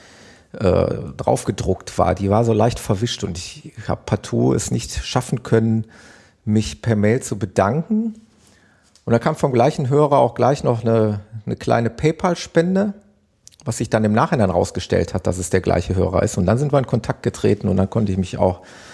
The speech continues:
per Mail bedanken. War so eine ganz witzige Geschichte, haben so ein bisschen hin und her geschrieben. Also an den Martin nochmal vielen, vielen Dank.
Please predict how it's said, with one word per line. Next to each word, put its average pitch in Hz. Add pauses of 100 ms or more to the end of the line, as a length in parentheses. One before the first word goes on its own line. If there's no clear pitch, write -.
(460)
per 107
Mail 107
bedanken. 110
War 92
so 101
eine 98
ganz 104
witzige 107
Geschichte, 107
haben 104
so 101
ein 95
bisschen 104
hin 98
und 98
her 117
geschrieben. 104
Also 95
an 98
den 98
Martin 107
nochmal 101
vielen, 107
vielen 98
Dank. 95